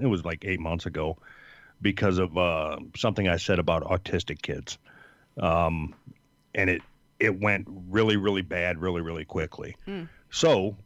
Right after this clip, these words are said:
Speaker 1: it, it just turns out that you can't get in trouble for talking about autistic kids if you have an autistic kid.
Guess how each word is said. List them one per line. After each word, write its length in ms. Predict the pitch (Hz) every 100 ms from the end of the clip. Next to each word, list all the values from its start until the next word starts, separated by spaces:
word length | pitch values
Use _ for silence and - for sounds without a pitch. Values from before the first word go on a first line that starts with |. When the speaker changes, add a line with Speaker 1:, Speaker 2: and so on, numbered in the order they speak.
| - _ _ _ _ - - - - - - - -
Speaker 1:
it, 120 | 110 -
it 100 | 107
just 220 | 95 131
turns 320 | - 127 107 123
out 240 | 139 120
that 140 | -
you 120 | 104 117
can't 380 | - 139 151 123
get 180 | 139
in 100 | 127
trouble 400 | 110 139 147 95
for 160 | 90 107
talking 360 | - 113 113 104
about 320 | 95 90 90
autistic 360 | 156 147 87 -
kids 360 | 85 87 - -
if 140 | 123 113
you 100 | 120
have 240 | 92 92
an 60 | 113
autistic 480 | 113 175 160 95 -
kid. 240 | 87 -